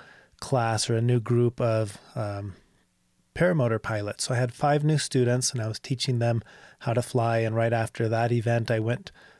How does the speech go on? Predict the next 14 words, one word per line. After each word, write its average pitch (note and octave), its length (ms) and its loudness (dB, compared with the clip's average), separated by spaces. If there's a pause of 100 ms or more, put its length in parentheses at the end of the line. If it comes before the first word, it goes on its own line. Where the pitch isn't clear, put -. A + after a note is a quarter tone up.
(120)
with B2+ 100 0
my A#2+ 140 2
twin B2+ 300 0
brother, A#2+ 340 2
and A#2 140 0
we A2+ 100 0
met A2+ 220 0
up A2+ 240 0 (480)
at A2+ 140 -2
this A2+ 140 -2
fly-in B2 720 0 (440)
south A#2+ 520 0
of A2+ 240 0
Maricopa A2+ 840 0